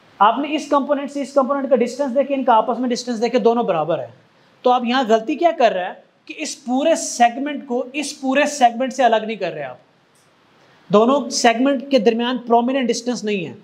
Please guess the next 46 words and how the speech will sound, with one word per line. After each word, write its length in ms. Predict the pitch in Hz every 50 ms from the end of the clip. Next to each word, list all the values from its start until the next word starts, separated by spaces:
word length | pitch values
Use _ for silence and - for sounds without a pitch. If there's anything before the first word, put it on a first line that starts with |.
| - - _ _ -
हालांकि 360 | - 202 214 240 240 247 262
नीचे 260 | 226 254 - - 247
space 340 | 233 - - 233 226 226 226
आपके 220 | 214 208 - -
पास 160 | 196 214 202 208
मौजूद 280 | 196 180 170 190 180 175
थी। 220 | - - 120 - - _ _ _ _ _ _ _ _ _ _ _ _ _ - - - - - _ - - _ _ - - 147 131 127 123 - - - - - - - - - - - - - -
That 220 | 190 208 233 247 254
is 120 | 302 - -
technically 600 | - - 269 269 - 311 330 269 302 294 277 294
a 60 | 277
user 320 | 254 208 233 226 220 233 226
experience, 480 | 226 226 - - 226 208 208 208 208 - -
uh, 220 | 220 196 190 185 180
mistake, 440 | 190 233 - - - 175 - - - _ _ _ _ _ - _ _ _ _ _ _ _ _ -
कि 80 | 247 226
सारा 340 | 247 - 262 269 285 302
आपने 340 | 277 254 240 - 233 254 262
balance 400 | 226 175 165 202 214 247 269 254
ही 60 | 269
नहीं 140 | 262 254 247
किया। 240 | 185 - 165 135 - - _ _ _ _ _ _ _ -
आप 180 | 220 240 240 254
इस 200 | 302 285 - -
font 240 | 277 269 277 269 240
को 80 | 294
देखें 280 | 233 240 240 240 247 277
और 100 | 262 247
इस 160 | 269 254 -
font 200 | - 247 247 247
को 100 | 233 247
देखें, 220 | 226 247 233 240 269
ये 80 | 269
एक 120 | 262 - -
little 460 | 233 208 202 214 240 277 294 254 180
बड़ा 200 | 208 214 240 262
font 340 | 254 254 240 240 240 233 247
है 60 | 269
और 80 | 254 240
इसका 220 | 233 - - 254
color 300 | - - 226 226 233 214
नहीं 120 | 214 240
देना 220 | 214 214 208 202 190
चाहिए 220 | - 190 180 180
था। 100 | 170 175
ये, 260 | 170 165 151 131 117